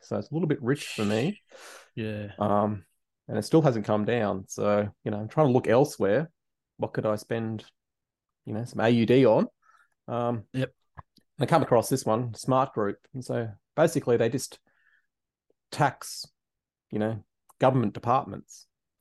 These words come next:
Speaker 1: which are gonna be pretty resilient in a recession.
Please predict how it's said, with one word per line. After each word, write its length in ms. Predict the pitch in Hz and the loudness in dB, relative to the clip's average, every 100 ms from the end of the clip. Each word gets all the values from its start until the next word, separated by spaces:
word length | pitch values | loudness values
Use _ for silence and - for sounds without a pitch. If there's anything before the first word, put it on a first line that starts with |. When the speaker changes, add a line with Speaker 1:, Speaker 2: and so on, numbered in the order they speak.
| - | -6
Speaker 1:
which 240 | 143 - | -6 -2
are 80 | 117 | -4
gonna 200 | 110 135 | -2 -2
be 120 | 113 | -4
pretty 480 | 107 - - 151 143 | -10 -12 -4 -2 -2
resilient 680 | 120 113 117 117 113 107 - _ _ - | -2 -2 0 0 0 -4 -10 _ _ -6
in 80 | |
a 40 | 113 | -4
recession. 580 | 101 107 107 95 156 | -2 -4 -4 -6 -10